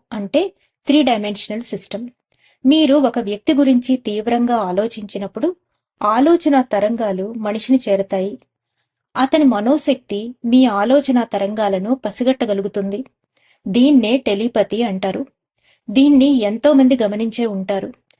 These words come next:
టెలిపతి ద్వారా జంతువులతో, పక్షులతో, వృక్షాలతో సంభాషించవచ్చు. రాయి, సముద్రం, పర్వతం, భూమితో కూడా టెలిపతి ద్వారా సంభాషించవచ్చు.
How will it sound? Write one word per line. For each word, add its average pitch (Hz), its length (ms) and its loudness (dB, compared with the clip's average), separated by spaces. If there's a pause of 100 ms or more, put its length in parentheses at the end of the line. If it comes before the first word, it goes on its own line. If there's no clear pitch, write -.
(360)
టెలిపతి 247 600 0
ద్వారా 196 400 -4 (320)
జంతువులతో, 208 800 -2 (340)
పక్షులతో, 208 680 -2 (260)
వృక్షాలతో 220 680 -2
సంభాషించవచ్చు. 220 1040 -6 (560)
రాయి, 214 560 -2 (200)
సముద్రం, 214 640 -4 (300)
పర్వతం, 214 560 -4 (240)
భూమితో 247 540 2
కూడా 196 400 -6 (300)
టెలిపతి 247 600 2
ద్వారా 202 320 0
సంభాషించవచ్చు. 208 1040 -6